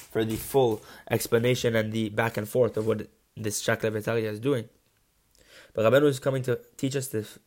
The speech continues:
especially the final words. "משערים תשפטו בני אדם." If a person grows haughty, this idea of "משערים תשפטו בני אדם," you should judge people with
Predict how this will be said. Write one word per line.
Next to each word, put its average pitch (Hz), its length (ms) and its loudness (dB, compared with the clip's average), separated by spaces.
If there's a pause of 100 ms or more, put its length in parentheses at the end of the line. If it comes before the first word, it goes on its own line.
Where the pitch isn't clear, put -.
(240)
especially 143 380 0
the 113 80 -2
final 127 400 0
words. 120 320 0 (460)
"משערים 131 720 2
תשפטו 127 440 -4
בני 123 220 2
אדם." 117 220 -2 (3000)
If 117 100 0
a 117 80 6
person 135 320 -2
grows 113 220 0
haughty, 151 260 6
this 131 160 -2
idea 127 380 6
of 123 60 6
"משערים 127 520 2
תשפטו 135 340 -4
בני 127 180 2
אדם," 135 200 4
you 120 40 -4
should 123 220 -2
judge 135 220 2
people 135 220 0
with 120 120 2